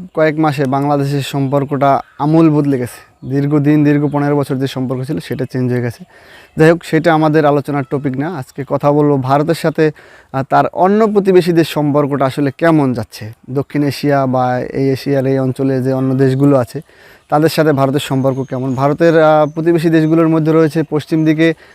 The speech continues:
আফগানিস্তান, পাকিস্তান, দক্ষিণে আছে ভারত মহাসাগরের মধ্যে মালদ্বীপ এবং শ্রীলঙ্কা,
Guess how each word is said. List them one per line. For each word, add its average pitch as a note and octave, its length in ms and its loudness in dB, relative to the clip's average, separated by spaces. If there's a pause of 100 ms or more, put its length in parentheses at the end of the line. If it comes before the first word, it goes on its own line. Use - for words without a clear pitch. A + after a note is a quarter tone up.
(260)
আফগানিস্তান, D#3 880 0 (360)
পাকিস্তান, D3 580 -6 (240)
দক্ষিণে D3+ 460 0
আছে D3+ 240 0
ভারত C#3 260 0
মহাসাগরের C#3+ 460 0
মধ্যে C#3+ 280 0
মালদ্বীপ C#3 480 2 (240)
এবং C#3+ 240 -2
শ্রীলঙ্কা, C#3+ 580 0